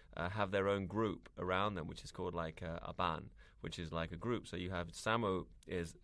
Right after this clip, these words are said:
uh, Sammo Hung, so his group is Hung Ga Ban. And, uh, Jackie Chan is Sing Long, so he has, like, Sing Ga Ban. Lau Ga Leung had, like, Lau, Lau Ga Ban.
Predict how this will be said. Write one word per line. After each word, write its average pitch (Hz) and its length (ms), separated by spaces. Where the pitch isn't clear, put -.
uh, 82 180
Sammo 90 300
Hung, 101 220
so 92 120
his 90 140
group 87 240
is 80 80
Hung 87 180
Ga 82 160
Ban. 82 280
And, 76 280
uh, 82 180
Jackie 92 280
Chan 87 240
is 87 100
Sing 87 220
Long, 87 260
so - 160
he 92 100
has, 87 120
like, 82 160
Sing 87 180
Ga 82 180
Ban. 82 300
Lau 87 180
Ga 92 240
Leung 87 260
had, 87 120
like, 82 200
Lau, 87 220
Lau 87 200
Ga 85 180
Ban. 82 280